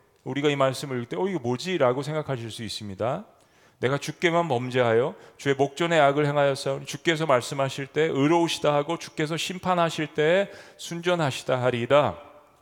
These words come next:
이런 이 말씀을 오해하지 마셔야 합니다. 다윗이 우리아나 바세바나 혹은 그가 다스리는 백성들에게 죄를 짓지 않았다라는 그런 표현이 아닙니다.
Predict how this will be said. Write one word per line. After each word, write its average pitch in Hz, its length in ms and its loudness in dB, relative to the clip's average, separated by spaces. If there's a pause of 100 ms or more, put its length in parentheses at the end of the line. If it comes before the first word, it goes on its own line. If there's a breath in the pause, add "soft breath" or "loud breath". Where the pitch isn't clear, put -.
(500)
이런 139 160 0
이 127 100 -2
말씀을 127 420 0
오해하지 135 400 2
마셔야 107 380 -2
합니다. 95 440 -4 (540 loud breath)
다윗이 156 480 2
우리아나 147 640 0 (480)
바세바나 143 840 2
혹은 170 460 -4 (120)
그가 156 200 -2
다스리는 147 500 -2
백성들에게 151 640 -4
죄를 135 340 -2
짓지 - 320 -8
않았다라는 147 600 0
그런 127 240 -4
표현이 151 320 -4
아닙니다. 92 600 -4